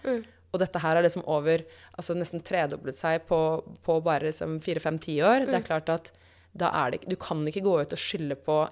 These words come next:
Speaker 2: individene og si at liksom du er lat og grådig, eh, derfor blir du tjukk. Her er det liksom,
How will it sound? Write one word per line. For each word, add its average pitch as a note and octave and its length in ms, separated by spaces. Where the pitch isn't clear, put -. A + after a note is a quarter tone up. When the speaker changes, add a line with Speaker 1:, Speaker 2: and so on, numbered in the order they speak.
Speaker 2:
individene D#3+ 600
og F3 80
si D#3 200
at D3+ 140
liksom D#3 280
du D#3 160
er D3+ 240
lat D3 340
og E3 160
grådig, D#3+ 440
eh, D#3+ 280
derfor D#3+ 280
blir D3+ 180
du D3+ 60
tjukk. G#3+ 320
Her E3+ 240
er D3 200
det E3 120
liksom, D#3 500